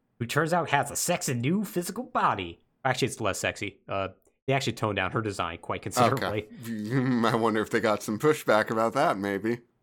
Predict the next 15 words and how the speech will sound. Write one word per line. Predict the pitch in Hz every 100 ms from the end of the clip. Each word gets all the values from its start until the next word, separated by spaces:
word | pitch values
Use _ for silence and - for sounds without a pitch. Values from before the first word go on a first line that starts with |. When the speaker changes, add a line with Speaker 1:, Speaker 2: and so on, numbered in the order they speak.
| _
Speaker 1:
I | 156 160
wonder | 151 202 180
if | 139
they | 123 101 101 _
did. | 110 90 - 127 - _ _ _ _ _ _ _ _ -
So | - 180 233
Cortana | - 240 240 - 294 254
once | 131 160 165
again | 139 135
tries | 135 123 110
to |
convince | - 95 104 -
him |
that | 98
an | 98